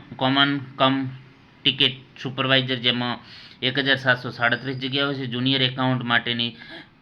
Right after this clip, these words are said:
એક હજાર ત્રણસો એકોતેર જગ્યાઓ છે, સિનિયર ક્લાર્ક માટેની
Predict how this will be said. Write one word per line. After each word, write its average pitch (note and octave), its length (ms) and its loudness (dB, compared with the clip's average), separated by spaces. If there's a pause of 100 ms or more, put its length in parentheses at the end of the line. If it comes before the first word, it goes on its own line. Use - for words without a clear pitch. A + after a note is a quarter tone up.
(200)
એક C3 160 -2 (120)
હજાર C3+ 180 6 (220)
ત્રણસો C3 340 0 (120)
એકોતેર C3+ 360 -2
જગ્યાઓ C3 500 0
છે, C3+ 100 -6 (280)
સિનિયર C3+ 380 2
ક્લાર્ક C3 320 4
માટેની B2+ 400 0